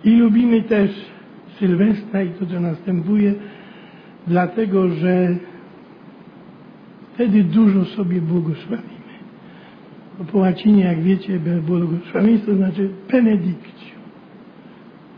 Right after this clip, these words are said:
Benedico znaczy dokładnie błogosławić,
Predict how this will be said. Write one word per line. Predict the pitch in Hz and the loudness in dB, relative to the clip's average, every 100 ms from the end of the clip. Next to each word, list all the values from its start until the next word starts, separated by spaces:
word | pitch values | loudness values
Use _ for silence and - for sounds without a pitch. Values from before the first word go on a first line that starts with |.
| - - - - - 180 | -20 -20 -20 -20 -16 -4
Benedico | 185 175 165 220 277 - 220 | -2 0 2 2 2 -2 -4
znaczy | 190 190 175 - 180 151 - - - - - - 190 | 0 0 0 -4 -6 -6 -12 -20 -20 -20 -20 -10 -4
dokładnie | 190 - 196 151 170 170 | -4 0 -2 -2 -2 0
błogosławić, | 165 208 185 165 - 180 180 254 | 2 2 2 -2 -6 -4 -2 -4